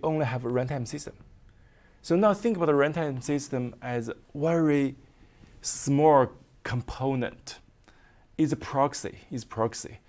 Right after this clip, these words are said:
It's just a forward. So, okay, so if you're making a system call, let's say every,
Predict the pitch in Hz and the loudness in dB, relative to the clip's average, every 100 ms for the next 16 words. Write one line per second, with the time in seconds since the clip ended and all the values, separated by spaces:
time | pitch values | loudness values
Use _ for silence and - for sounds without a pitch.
0 | - - - 151 175 180 - 139 - 151 | -20 -10 -2 2 4 4 2 -2 6 8
1 | 143 110 - - - 113 110 107 101 - | 8 6 2 -8 -2 2 2 2 -4 -6
2 | - - - 123 - 175 143 143 139 143 | -18 -20 0 0 2 0 -2 2 4 6
3 | 131 - 131 147 - 147 139 127 131 131 | 4 0 0 0 0 -4 0 0 0 -2
4 | 123 110 117 104 123 - 92 - - - | -2 -4 -2 -2 -2 -4 -6 -10 -20 -4
5 | 147 156 143 127 | 0 2 2 2